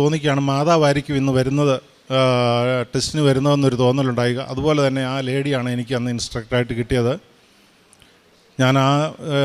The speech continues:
അറ്റംപ്റ്റിൽ പാസ്സായി. അപ്പോൾ അവരെന്നോട് പറഞ്ഞുണ്ടായി, "ഇത്രയും നീ നന്നായിട്ട് ഡ്രൈവ് ചെയ്യുന്ന നിനക്ക് പിന്നെ എന്താണ് ഇത്രയും നാളായിട്ട് ലൈസൻസ് കിട്ടാതെ പോയതെന്ന്?"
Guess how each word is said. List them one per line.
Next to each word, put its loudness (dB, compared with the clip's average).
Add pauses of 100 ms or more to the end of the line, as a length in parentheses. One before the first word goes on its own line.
(260)
അറ്റംപ്റ്റിൽ 0 (100)
പാസ്സായി. 2
അപ്പോൾ 2
അവരെന്നോട് 2 (120)
പറഞ്ഞുണ്ടായി, 0 (280)
"ഇത്രയും 0
നീ 0
നന്നായിട്ട് 0
ഡ്രൈവ് 4
ചെയ്യുന്ന 2
നിനക്ക് -2
പിന്നെ -2
എന്താണ് 0
ഇത്രയും -2
നാളായിട്ട് 0 (140)
ലൈസൻസ് -2
കിട്ടാതെ 2
പോയതെന്ന്?" 4